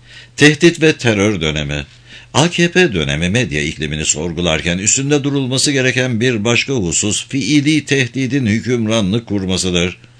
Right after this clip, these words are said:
Özellikle son dönemde yoğunlaşan bu tehditler devlet kaynaklı olduğu için etki gücü var ve dolayısıyla basın özgürlüğünü yere serebiliyor. Eleştirel yazıların neredeyse tamamına Cumhurbaşkanına hakaret iddiasıyla anında dava açılıyor.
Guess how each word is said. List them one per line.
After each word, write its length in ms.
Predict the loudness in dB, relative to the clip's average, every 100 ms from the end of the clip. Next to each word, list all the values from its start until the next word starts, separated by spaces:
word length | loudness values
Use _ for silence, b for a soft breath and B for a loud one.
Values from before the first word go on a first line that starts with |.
| B B B B B
Özellikle 600 | 2 6 6 4 2 2
son 320 | 4 2 0
dönemde 380 | 0 -2 -2 0
yoğunlaşan 720 | 0 0 -2 0 0 0 0
bu 100 | 0
tehditler 720 | 0 -2 -2 -4 0 0 2
devlet 380 | 0 2 2 0
kaynaklı 480 | -2 -2 -2 -2 -2
olduğu 280 | -4 -2 -2
için 340 | 0 -2 -2
etki 380 | 0 0 0 -4
gücü 300 | -2 -2 -2
var 240 | -4 -4 -8 B -4
ve 120 | -2
dolayısıyla 680 | -2 -2 -2 -2 0 -2 0
basın 260 | 0 0
özgürlüğünü 680 | 0 -2 0 -2 0 0 0
yere 340 | 2 2 2 0
serebiliyor. 880 | 0 2 2 2 0 0 -2 -6 -14 B B B B B B
Eleştirel 640 | 4 6 4 4 4 4
yazıların 640 | 4 2 2 2 2 2 2
neredeyse 520 | 2 2 2 0 -2
tamamına 640 | 0 0 0 0 0 0
Cumhurbaşkanına 920 | 0 0 0 2 2 2 0 -2 0 0
hakaret 520 | 0 0 2 2 0
iddiasıyla 800 | -4 -2 0 2 0 0 -2 -2
anında 600 | -2 0 0 -2 -2 0
dava 400 | 0 0 2 2
açılıyor. 540 | 0 -2 -2 0 0